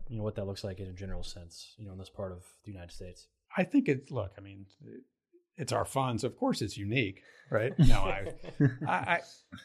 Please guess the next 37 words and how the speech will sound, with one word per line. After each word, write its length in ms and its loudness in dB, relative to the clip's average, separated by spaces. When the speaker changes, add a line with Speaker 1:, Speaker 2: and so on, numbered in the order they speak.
Speaker 2:
I, 180 6
I 60 8
do 200 12
think 140 12
it's 140 10
a 40 2
little 240 4
bit 180 4
unique. 420 -2
I 40 4
mean, 160 0
definitely 340 2
there 180 -2
are, 260 -2
there 160 -4
are 80 -4
definitely 380 0
firms 320 -4
that 100 -6
have 240 -6
advisory 460 -8
boards, 400 -4
and 100 -8
there, 300 -10
there 80 -6
are 40 -6
firms 300 -4
that 140 -8
have 280 -4
their 180 -4
own 200 -2
network 600 -4
in 160 -4
different 300 -6
ways, 500 -6
right? 240 -10
So 340 -10